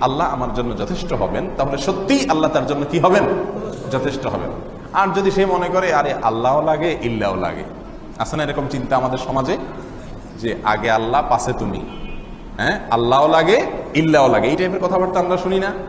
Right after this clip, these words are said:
মানে আল্লাহ একা পারে না, নাউজুবিল্লাহ, এই জন্য আল্লাহও লাগে, সাথে আবার কি লাগে? ইল্লাও লাগে। আগে আল্লাহ আছেন, আবার পাশে তুমিও আছো, দুইটা মিলে আমার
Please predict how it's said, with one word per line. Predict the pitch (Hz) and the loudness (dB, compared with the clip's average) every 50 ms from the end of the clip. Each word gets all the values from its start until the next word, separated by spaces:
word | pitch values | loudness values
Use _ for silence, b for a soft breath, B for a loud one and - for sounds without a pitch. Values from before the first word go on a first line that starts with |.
| - - - - 160 | -12 -12 -12 -8 -4
মানে | 175 196 214 | -2 0 2
আল্লাহ | 180 143 143 143 147 143 | 4 2 4 4 4 4
একা | 135 139 135 113 120 | 4 4 4 2 0
পারে | - 131 131 135 151 | 2 4 4 4 4
না, | 160 151 | 4 2
নাউজুবিল্লাহ, | 143 131 123 120 117 117 113 107 98 95 107 | 2 2 0 2 2 2 0 0 0 2 2
এই | 120 117 | 2 2
জন্য | 131 139 151 | 0 0 0
আল্লাহও | 135 127 135 143 160 185 202 | 2 2 2 4 6 6 6
লাগে, | 208 214 202 226 214 | 6 6 4 4 2
সাথে | - 170 151 175 | 2 2 2 4
আবার | 175 190 190 | 4 4 4
কি | 185 208 | 4 4
লাগে? | 202 202 190 175 156 110 92 - - - - - - 185 180 170 175 147 - | 4 6 6 6 4 2 2 -2 -6 -8 -8 -8 -4 -2 -2 -2 -2 2 2
ইল্লাও | 170 185 170 170 165 156 139 | 4 6 6 6 6 6 6
লাগে। | 127 117 101 87 90 82 - - - - - - - - - - - - - - - - - - - - - - - - - - | 6 4 4 2 -2 -4 -6 -8 -10 -12 -12 -12 -14 -14 -14 -14 -14 -14 -14 -16 -16 -16 -16 -16 -14 -14 -14 -14 -14 -14 -12 -4
আগে | - - 185 190 202 | 0 2 4 4 6
আল্লাহ | 185 175 175 180 190 196 | 6 6 6 6 6 6
আছেন, | 196 196 185 - 233 285 311 | 6 6 6 6 4 4 4
আবার | 262 185 156 156 | 4 4 4 4
পাশে | 151 156 165 160 - 190 233 339 - - - - - - - - - - - - - | 4 4 4 4 6 6 6 4 4 0 -4 -4 -6 -8 -10 -10 -12 -12 -12 -6 2
তুমিও | - 208 226 254 247 208 | 4 6 6 6 6 6
আছো, | 151 135 123 127 - 196 285 - - - - 139 | 6 4 4 4 4 4 4 4 2 -2 0 2
দুইটা | 156 175 170 196 | 4 6 6 6
মিলে | 180 180 185 180 175 165 | 6 6 6 6 6 6
আমার | 147 143 139 143 | 6 4 4 2